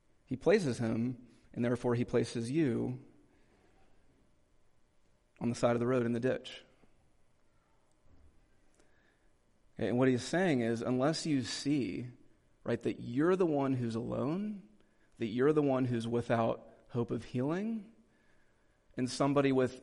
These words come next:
no obligation to help you showed you mercy, you'll never be able to show mercy to others. And so if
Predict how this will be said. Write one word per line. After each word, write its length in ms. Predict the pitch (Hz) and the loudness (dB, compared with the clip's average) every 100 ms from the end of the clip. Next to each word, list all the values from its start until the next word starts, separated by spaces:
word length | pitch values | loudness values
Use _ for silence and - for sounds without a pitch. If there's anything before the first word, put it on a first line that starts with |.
| - | -6
no 400 | 117 120 147 185 | -2 2 4 4
obligation 600 | 175 147 127 123 120 117 | 4 4 4 4 2 -2
to 60 | 117 | -4
help 300 | 113 110 - | -4 -6 -8
you 320 | - 143 131 - _ _ _ _ - _ _ - | -8 -8 -10 -16 _ _ _ _ -20 _ _ -16
showed 380 | - 127 123 | -4 0 0
you 160 | 113 113 | 0 -2
mercy, 880 | 110 110 117 120 120 - - - 123 123 - _ _ _ _ _ _ _ _ - _ _ _ _ _ - | 0 0 0 0 -4 -8 -10 -10 -12 -14 -20 _ _ _ _ _ _ _ _ -20 _ _ _ _ _ -4
you'll 200 | 127 139 | -2 0
never 420 | 127 127 139 139 | 2 2 0 0
be 120 | 120 | 0
able 140 | 117 | 0
to 100 | 113 | -2
show 180 | 113 117 | -4 -4
mercy 360 | 110 120 113 110 | -4 -4 -6 -6
to 120 | - | -4
others. 480 | 117 127 - 131 - - _ _ _ _ _ _ _ - _ _ _ _ _ _ _ - - | -4 -6 -8 -12 -16 -20 _ _ _ _ _ _ _ -20 _ _ _ _ _ _ _ -18 -6
And 100 | 127 | -2
so 180 | - 135 | 2 4
if 360 | 135 123 - | 4 2 -6